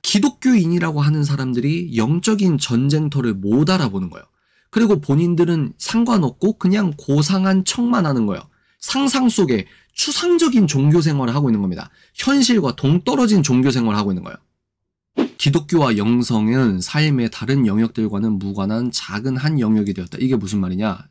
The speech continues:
이거 보십시오. 이거 보시면 됩니다. 여러분들도 모르게 여러분들은 지금 복음 생활을, 신앙 생활을 이런 식으로 하고 있다는 거예요. 이게 이 빨간색 테두리가 안경 렌즈라고 생각을 해보십시오.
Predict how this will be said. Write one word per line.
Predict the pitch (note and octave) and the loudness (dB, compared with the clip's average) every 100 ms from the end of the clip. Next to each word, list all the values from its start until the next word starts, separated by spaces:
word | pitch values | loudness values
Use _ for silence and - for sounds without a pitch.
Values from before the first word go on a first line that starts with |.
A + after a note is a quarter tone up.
| _ | _
이거 | B2+ A#2 | -2 -2
보십시오. | F#2+ - - | -4 -10 -2
이거 | D3 F3 | 0 2
보시면 | C#3+ A2+ G2 | 0 0 -2
됩니다. | F2 E2+ - - _ _ _ _ - | -6 -12 -14 -20 _ _ _ _ -2
여러분들도 | B2+ D3+ A3 A3+ A#3 G#3+ G#3+ G3 F#3 | 2 2 2 4 4 6 4 4 2
모르게 | A#2 A#2+ A#2 A2 C3 A2 F2+ | 4 2 2 2 2 0 -2
여러분들은 | G2+ C3+ F#3+ F#3+ F#3 F3 E3+ C3 | 0 2 2 4 4 2 4 2
지금 | - A2+ C3 A2 | 0 -2 0 0
복음 | F#2+ B2 C3 D3+ | 0 0 0 2
생활을, | C#3+ B2+ G#2 G2 | 0 0 -2 -2
신앙 | - E3 | -2 -2
생활을 | D3 A2 A2 A2 | -2 -2 -2 -2
이런 | B2 C3+ F3+ G#3 | 0 2 4 4
식으로 | F3+ F#3 F3 E3+ | 2 2 2 0
하고 | E3+ E3 | -2 -2
있다는 | B2 A2 G2 | -2 -2 -4
거예요. | F2 - _ _ _ _ _ _ _ _ _ _ _ _ | -6 -14 _ _ _ _ _ _ _ _ _ _ _ _
이게 | D3 E3 F3 D#3+ | 0 2 2 0
이 | B2+ D3+ E3+ D3 | 0 2 4 2
빨간색 | F3+ G#3+ A3 F3+ | -2 0 2 0
테두리가 | D3 F3 D#3 C3 A#2 - | 0 -2 0 0 -2 -2
안경 | A#2 D3 D#3+ D3 A2+ | -2 0 2 2 4
렌즈라고 | A2 C#3 D#3 F3+ C#3 | 4 4 4 2 0
생각을 | A#2 A2+ G#2 G2 | 0 -2 -2 -4
해보십시오. | F#2 F#2 - G#2+ C#3+ | -6 -8 -8 -8 -8